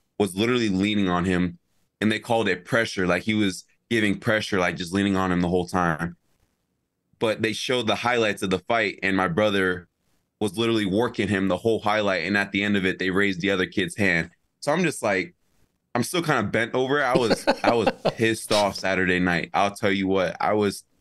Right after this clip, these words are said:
Speaker 1: in my living room screaming at the T V, throwing shadow boxing at the T V and all.
Speaker 2: <laughs>
Speaker 1: Um, but no, I mean, that's his passion. That his, that's his dream.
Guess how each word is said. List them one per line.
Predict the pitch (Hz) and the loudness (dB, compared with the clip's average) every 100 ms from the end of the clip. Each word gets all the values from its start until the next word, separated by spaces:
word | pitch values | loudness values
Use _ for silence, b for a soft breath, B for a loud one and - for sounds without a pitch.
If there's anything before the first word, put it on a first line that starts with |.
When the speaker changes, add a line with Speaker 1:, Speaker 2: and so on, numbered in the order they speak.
| _ - | _ -4
Speaker 1:
in | 117 | 0
my | 120 | 0
living | 120 113 | 0 0
room | 113 107 | 0 0
screaming | - - 113 110 | -2 -2 0 0
at | 104 | -2
the | 104 | -4
T | 117 110 | -2 0
V, | 107 104 | 0 0
throwing | - 110 107 104 101 - | 0 0 2 0 -2 -10
shadow | - 127 123 117 | -6 -2 0 0
boxing | 123 117 - 113 | 0 -2 -2 -4
at | 101 | -2
the | |
T | 95 120 117 | -4 0 0
V | 113 | 4
and | 113 107 | 4 4
all. | 107 95 - | 4 4 0
Speaker 2:
<laughs> | - - - - | -6 -10 -20 -4
Speaker 1:
Um, | 98 95 90 87 92 - _ - - _ _ | 0 2 2 0 -4 -10 _ -20 -20 _ _
but | 123 | -4
no, | 117 107 101 - | 0 0 -2 -2
I | |
mean, | 117 123 | 0 0
that's | 127 | -2
his | 117 | -6
passion. | - 113 110 110 | 0 0 0 -2
That | 113 | 0
his, | 113 92 | -2 0
that's | 110 110 | 0 0
his | 101 | -6
dream. | 87 104 104 107 | -2 0 0 -2